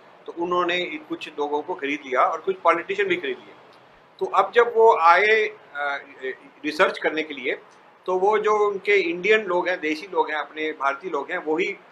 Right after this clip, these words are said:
आगे जाके बातचीत वही करते हैं, पीछे से उनकी जो, अ, उनकी, उनको कोई और चलाता है। तो इससे हमको लगता है कि ये, ये, अ, अखाड़ों पर अब ये हमला करने की कोशिश,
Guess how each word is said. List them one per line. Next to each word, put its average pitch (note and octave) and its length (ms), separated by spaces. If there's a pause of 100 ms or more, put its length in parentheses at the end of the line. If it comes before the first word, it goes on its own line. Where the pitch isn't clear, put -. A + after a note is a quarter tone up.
आगे E3 220
जाके D#3 280
बातचीत D#3+ 460
वही D3 180
करते C3 360
हैं, F#3+ 140 (360)
पीछे D#3 280
से F#3 120
उनकी E3 420
जो, D3+ 200
अ, D3 200
उनकी, C3 680
उनको C#3 420
कोई D3+ 200
और C3+ 140
चलाता A#2 340
है। - 100 (720)
तो G3+ 120
इससे A3+ 440
हमको G3+ 360
लगता F#3+ 340
है G3+ 200
कि G3 180
ये, F#3+ 580
ये, D#3+ 300
अ, - 1000
अखाड़ों E3+ 440
पर F#3+ 240
अब E3+ 140
ये F3 180
हमला D#3+ 280
करने D#3+ 260
की E3 100
कोशिश, D#3+ 320